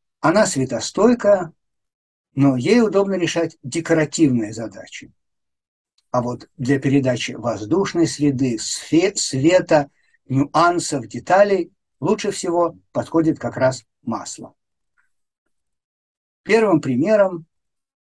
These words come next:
будет картина из музея Бредиуса в Гааге. Картина известная, когда-то она считалась автопортретом Альберта Кейпа. Альберт Кейп —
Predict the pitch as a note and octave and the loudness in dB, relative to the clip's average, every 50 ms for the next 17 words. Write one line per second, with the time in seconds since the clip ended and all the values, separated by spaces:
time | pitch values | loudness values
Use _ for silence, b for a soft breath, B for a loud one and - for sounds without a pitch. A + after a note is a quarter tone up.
0 | _ - C3+ D3+ E3 D#3 C#3+ C#3 C3 - _ _ - - A#2 A2 G#2 - - - | _ -4 0 2 2 2 2 0 -2 -6 _ _ -10 -8 -6 -6 -6 -8 -6 -4
1 | F#3+ G3 F#3+ F#3+ F3+ E3 E3 - _ _ _ _ _ _ _ _ _ - D#3 C#3+ | -2 -2 0 0 -2 -2 -4 -10 _ _ _ _ _ _ _ _ _ 2 4 4
2 | C3+ C#3+ D3 C#3+ B2 C#3 C3+ A#2 G#2+ G2 - B2+ F3 G3+ G3 F3+ E3+ E3 D3+ - | 6 4 4 4 4 2 2 0 -2 -4 -2 0 0 2 2 2 0 0 0 -2
3 | - D3+ C#3+ C3+ C#3+ - _ _ _ _ _ _ A#2+ A#2 B2 B2+ - - A2+ G#2+ | -2 -2 -2 -2 -4 -8 _ _ _ _ _ _ -14 -8 -6 -6 -4 -4 -4 -6
4 | G2+ F#2+ F#2 E2+ - - _ _ _ _ _ _ _ _ _ _ _ _ _ _ | -8 -10 -14 -20 -20 -20 _ _ _ _ _ _ _ _ _ _ _ _ _ _
5 | _ _ _ _ _ _ _ _ _ _ _ - - B2 - - - F3 E3 D3 | _ _ _ _ _ _ _ _ _ _ _ -4 -2 -2 -2 -2 0 2 2 2
6 | B2 - - - B2+ - C3 D3 G#3+ A#3+ A#3 - - G3+ F#3+ F#3+ F#3+ F3 - - | 2 -2 -6 -10 -10 -8 -2 0 0 0 0 0 -2 -2 0 0 -2 -2 -4 -4
7 | B2 B2+ B2+ D3+ D3 C#3+ C#3+ C#3 C3 C3 B2+ B2 - - - B2+ - E3 F3 F3+ | -2 0 2 2 2 2 0 -2 -2 -2 -4 -6 -6 -8 -10 -4 0 2 2 4
8 | F3+ F3 - - - _ _ _ _ _ _ _ - B2 B2 - - A#2 - - | 4 2 0 -4 -10 _ _ _ _ _ _ _ -6 -4 -4 -6 -8 -6 -4 -4
9 | A2+ A2+ - - G3 A3 A3 - G3 F#3 F3 E3 - _ _ _ _ - A#2 A#2 | -6 -6 -4 0 2 2 2 2 2 0 0 -4 -10 _ _ _ _ -6 -6 -4
10 | A2+ A2 D#3 E3 E3 D3+ - B2+ A#2+ B2 C3 _ _ _ _ _ _ - - G2+ | -2 0 2 2 2 0 0 -2 -2 -2 -4 _ _ _ _ _ _ -10 -10 -10
11 | F2 - _ - - - _ _ _ _ _ _ _ _ _ _ _ _ _ _ | -10 -12 _ -20 -20 -20 _ _ _ _ _ _ _ _ _ _ _ _ _ _
12 | _ _ _ _ _ _ _ _ - C#3 D#3 E3 D#3+ F#3 A3 A3 A3 - - F3+ | _ _ _ _ _ _ _ _ 0 2 2 2 4 2 2 2 0 -4 -2 0
13 | E3+ D#3 C#3+ C#3 | 2 2 0 -2